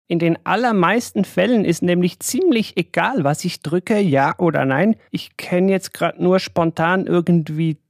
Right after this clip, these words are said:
zwei Orte, wo's wirklich eine Rolle spielt.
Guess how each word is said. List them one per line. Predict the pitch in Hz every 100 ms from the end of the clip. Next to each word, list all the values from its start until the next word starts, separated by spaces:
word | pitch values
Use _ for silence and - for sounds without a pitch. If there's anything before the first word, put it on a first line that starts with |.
| -
zwei | - - - 135 131 131 135 160 180 175 -
Orte, | 143 143 165 - 131
wo's | 127 131 - - 131
wirklich | 139 139 131 - - -
eine | 123 123
Rolle | 120 120 131
spielt. | - - 127 117 113 -